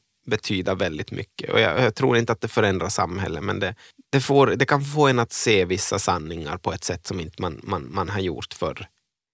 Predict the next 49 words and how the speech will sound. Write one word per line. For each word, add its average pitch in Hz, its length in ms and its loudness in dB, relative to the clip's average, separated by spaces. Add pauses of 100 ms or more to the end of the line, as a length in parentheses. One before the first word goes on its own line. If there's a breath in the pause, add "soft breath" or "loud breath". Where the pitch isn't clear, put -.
(140)
Jag 127 100 4
menar, 117 180 6
det, 110 200 2
det 113 180 2
bygger 120 340 4
ju 113 80 6
så 110 100 2
mycket 104 220 2
på 107 80 -2
historier 104 640 2
ändå, 92 220 0
vad 92 140 -2
vi 95 100 -2
tror 110 320 0
på, 92 300 0
vad 90 140 0
vi, 90 140 -2 (600 loud breath)
vad 117 220 6
vi 101 120 4
vet. 98 540 2 (720)
Så - 160 2
att 98 120 4
om 104 100 2
det 101 80 2
kommer 101 200 2
ett 95 100 2
bra 107 300 6
narrativ, 98 500 0
så 95 160 0
då, 92 180 0 (320)
då 113 260 2
är 98 60 6
det 104 80 6
ju 127 60 4
det 104 120 6
som 110 180 4
är 98 60 4
sanningen. 110 600 0
Jag - 160 -4
kommer 110 200 4
ihåg 107 140 4
George 110 400 4
Carlin 101 580 4
när 92 80 2
jag 92 140 2
var 95 100 0
i, 92 200 -4
i 120 100 -8
sjutton, - 720 -4